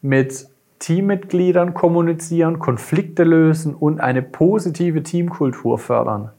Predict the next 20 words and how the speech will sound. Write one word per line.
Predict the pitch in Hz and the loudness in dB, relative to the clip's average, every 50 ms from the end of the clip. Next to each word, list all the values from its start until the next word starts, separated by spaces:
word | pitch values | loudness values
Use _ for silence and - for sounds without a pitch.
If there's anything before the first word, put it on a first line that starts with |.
| _ _ - - - - _ | _ _ -20 -20 -20 -12 _
Außerdem | - 147 151 160 147 147 151 156 156 156 | -2 0 0 0 2 2 2 2 2 0
können | 156 - 156 156 156 156 | 0 2 2 2 2 0
sie | 151 - - 156 156 147 143 - | -4 -4 -2 0 2 0 0 0
andere | - - 147 170 170 170 151 151 | -2 0 0 2 2 2 2 2
inspirieren | 151 - - 170 170 175 170 170 - - 147 139 165 165 160 147 | 0 2 2 2 2 2 -2 -2 0 0 2 4 4 4 4 4
und | 131 127 | 2 2
motivieren, | 131 143 165 160 160 160 135 131 135 143 147 151 151 135 | 2 2 0 2 0 -2 0 0 0 0 0 0 0 0
was | 131 131 127 131 - | 0 0 0 0 -2
in | - 135 131 | -4 -4 -4
Projekten | 127 - 135 135 139 147 151 151 - - - - 127 | -2 0 0 2 2 2 0 -2 -6 -14 -8 -6 -2
dazu | 120 117 113 - 120 | -2 -2 -2 -2 -6
beiträgt, | 110 - 110 110 113 110 - - 135 147 156 156 - - - _ - - - - - _ _ - | 0 2 2 2 2 0 0 0 2 2 0 -2 -10 -18 -20 _ -20 -20 -20 -20 -20 _ _ -2
dass | 127 123 - | -2 -2 0
das | - 135 123 - - | -2 -2 -2 -2 -8
Team | - - 160 165 180 180 156 | -4 -2 0 2 2 2 2
gemeinsam | 131 135 127 127 123 123 147 151 165 175 165 165 - 143 120 117 113 | 2 0 0 2 0 2 2 2 2 0 0 -2 0 0 0 0 -2
auf | - 127 107 - - | -2 -4 -4 -6 -10
ein | - 123 127 131 139 143 143 | -8 -4 -2 0 0 -2 -2
Ziel | 135 - - 135 135 131 127 120 | -6 -6 -4 0 2 2 2 0
hinarbeitet. | 131 - 127 131 131 123 120 110 110 101 87 92 - - - - - | -2 -4 -2 0 0 -2 0 0 0 0 0 0 -4 -8 -12 -12 -20